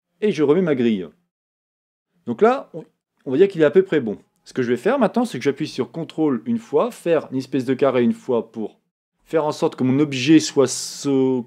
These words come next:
soit incrusté dans mon objet, et après utiliser le Dynamesh. Rappelez-vous que le Dynamesh, si je me mets ici en mode polygonal,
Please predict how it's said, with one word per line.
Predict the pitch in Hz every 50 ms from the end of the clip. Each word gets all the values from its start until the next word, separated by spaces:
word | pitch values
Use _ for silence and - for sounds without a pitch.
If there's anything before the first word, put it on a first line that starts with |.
| - _
soit | - - - - 123 123 - 180
incrusté | 175 160 - - 175 156 - - - 175 170
dans | 151 135 127
mon | 127 123
objet, | 117 107 107 120 170 220 247 - _ _ _ _ -
et | 123
après | 113 110 - - 170 214 -
utiliser | 180 139 123 - 131 127 165
le | 202 175
Dynamesh. | 143 139 165 170 277 240 208 - - - - - _ _ _ _ _ _ _ _ _ _ _ _ _
Rappelez-vous | - 269 277 277 262 285 247
que | - -
le | 180
Dynamesh, | 147 165 160 151 139 147 185 247 254 220 - -
si | - - 139
je | 127
me | 143
mets | 147 151
ici | 156 147 - 160
en | 143
mode | 139 135 127 131
polygonal, | - 127 123 113 117 113 127 170 214 220 196 202